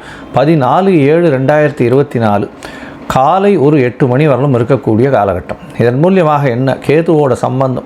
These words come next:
ராகுவினுடைய பார்வை, கேதுவோட சம்பந்தம் குருவுடைய பார்வையிலும் இருக்கக்கூடிய காலகட்டம். இதன் மூலியமாக புதிய வேலை கிடைக்கும், புதிய கடன் எடுக்கக்கூடிய வாய்ப்புகள் உண்டு,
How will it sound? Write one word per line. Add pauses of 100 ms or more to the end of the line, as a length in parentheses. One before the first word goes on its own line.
(120)
ராகுவினுடைய
பார்வை,
கேதுவோட
சம்பந்தம்
குருவுடைய
பார்வையிலும்
இருக்கக்கூடிய
காலகட்டம். (720)
இதன்
மூலியமாக
புதிய
வேலை
கிடைக்கும்,
புதிய
கடன்
எடுக்கக்கூடிய
வாய்ப்புகள்
உண்டு,